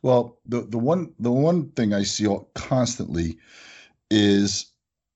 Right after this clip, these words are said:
there, the, everybody wants to go through influencers, because that's the way to, to get your product out there.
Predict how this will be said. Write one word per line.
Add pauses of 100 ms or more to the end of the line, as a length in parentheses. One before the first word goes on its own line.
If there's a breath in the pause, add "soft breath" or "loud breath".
(560)
there, (100)
the,
everybody
wants
to
go
through
influencers, (640)
because
that's
the (500)
way
to, (160)
to
get
your
product
out
there.